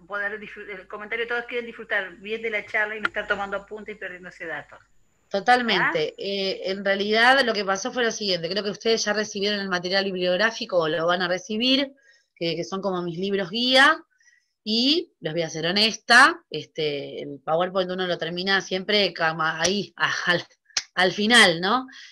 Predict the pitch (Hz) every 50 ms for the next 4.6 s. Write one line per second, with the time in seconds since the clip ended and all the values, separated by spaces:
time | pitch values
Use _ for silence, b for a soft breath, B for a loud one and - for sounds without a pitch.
0 | B - 185 190 180 - _ - 196 185 180 180 175 175 175 170 170 170 170 170
1 | 165 b b b b b b _ - 175 180 175 214 208 220 226 220 240 - 220
2 | 214 - - 233 233 240 254 262 247 247 247 262 269 294 320 339 339 - _ _
3 | _ _ _ - 190 196 196 196 196 190 180 165 190 190 - - 262 269 254 220
4 | 185 165 151 143 147 _ _ - - - 185